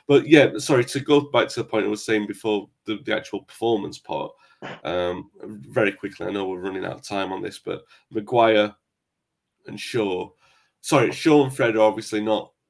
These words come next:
Ollie's signings. They were players, so it's not a, a bigger statement to drop them. But Maguire and Wan-Bissaka are,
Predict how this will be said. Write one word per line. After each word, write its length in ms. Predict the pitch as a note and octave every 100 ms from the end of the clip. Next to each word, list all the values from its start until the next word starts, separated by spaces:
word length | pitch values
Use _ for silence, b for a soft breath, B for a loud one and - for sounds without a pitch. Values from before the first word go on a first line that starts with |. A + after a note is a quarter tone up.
| _ _ _ -
Ollie's 320 | A2 G#2+ -
signings. 540 | A#2+ A2+ G2+ G2 G2
They 120 | G#2+
were 200 | G2+ G2+ -
players, 460 | - G2+ G2 F2 -
so 100 | A#2+
it's 120 | -
not 200 | B2 - _ -
a, 240 | F2 -
a 20 |
bigger 280 | G#2+ A#2+ A#2
statement 500 | - - G#2 F#2 F2+
to 80 | G#2+
drop 260 | G#2+ B2+ -
them. 220 | D#2 - b b b
But 120 | -
Maguire 440 | A#2+ A2+ B2 A#2+ A2+
and 140 | G#2+
Wan-Bissaka 520 | A2 G#2 G#2 G#2+ - A2+
are, 340 | A2 C2+ B1+